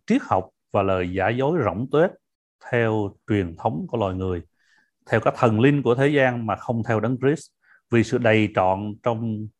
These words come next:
thần tín hiện diện trong thân thể hữu hình của Ngài, nên anh em cũng nhận được sự đầy trọn trong Ngài, là Đấng làm đầu mọi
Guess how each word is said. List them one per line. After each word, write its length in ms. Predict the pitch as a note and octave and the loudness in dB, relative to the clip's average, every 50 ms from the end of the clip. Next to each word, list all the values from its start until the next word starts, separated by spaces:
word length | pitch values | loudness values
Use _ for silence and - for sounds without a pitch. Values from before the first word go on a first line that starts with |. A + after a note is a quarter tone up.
| - - - _ - | -20 -20 -20 _ -2
thần 300 | - B2+ A#2 A2 G#2 F2+ | 0 2 2 2 2 2
tín 280 | C3 C#3+ E3+ G#3+ D4 - - _ _ _ _ _ - - | 2 0 0 0 -4 -6 -10 _ _ _ _ _ 0 4
hiện 260 | A#2 A2 A2 A#2+ A2 | 4 4 4 4 4
diện 360 | A2 G#2 G#2 G#2 A2 G#2 F#2+ - | 2 2 2 0 -2 -4 -6 -6
trong 140 | A#2 G#2+ G#2+ | -8 -6 -4
thân 160 | - B2 A2 | -4 -4 -2
thể 140 | G#2 F#2+ A#2 | -2 -2 -2
hữu 280 | G#2 A2 A2+ A#2 E3 F3+ | 0 2 4 6 6 6
hình 180 | C3+ G#2+ G2+ | 4 2 0
của 120 | G#2+ A2 B2 | -2 -2 -2
Ngài, 240 | A#2+ G#2 G2 F2+ E2+ _ _ _ _ _ _ _ _ - | -2 -2 -4 -4 -6 _ _ _ _ _ _ _ _ -6
nên 160 | A2 G#2+ G#2+ | -4 -4 -2
anh 100 | A2 G#2+ | -2 -2
em 200 | G#2+ G#2+ G#2 G2 | -4 -4 -4 -6
cũng 200 | - G2 A2 A#2 | -6 -6 -4 -4
nhận 260 | G#2+ F#2+ F#2+ G2 G2 | -4 -4 -4 -4 -4
được 180 | F#2+ F#2+ F#2 F#2 - - | -4 -4 -6 -6 -8 -10
sự 60 | - G2 | -8 -4
đầy 300 | G#2+ A2 G#2+ G#2 G2 F#2+ | -2 0 0 0 0 -2
trọn 260 | - F2+ F2 G2 G2 - | -2 -4 -4 -4 -6 -8
trong 140 | A2 G2+ G2+ | -8 -8 -6
Ngài, 200 | G2 F#2+ F2+ E2+ - _ _ _ _ _ _ _ _ _ - | -6 -6 -8 -8 -12 _ _ _ _ _ _ _ _ _ -8
là 100 | G#2+ F#2 | -6 -4
Đấng 260 | G2 G#2 A2+ C#3+ C3+ | -2 -2 -2 -2 -4
làm 280 | A#2 G#2 G2 G2 F#2+ | -4 -4 -4 -4 0
đầu 280 | G2 G#2 G2+ G2 F#2+ F#2 | 2 2 4 2 2 0
mọi 300 | F#2 F#2+ F#2 F#2 F#2+ | -4 -4 -6 -6 -6